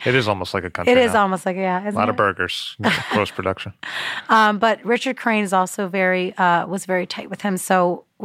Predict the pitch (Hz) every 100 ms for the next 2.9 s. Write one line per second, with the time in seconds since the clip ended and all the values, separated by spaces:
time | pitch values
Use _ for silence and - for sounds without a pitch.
0 | 190 - 214 214 196 185 202 208 208 185
1 | - 202 185 185 180 175 180 175 170 -
2 | 196 - 180 170 156 180 170 156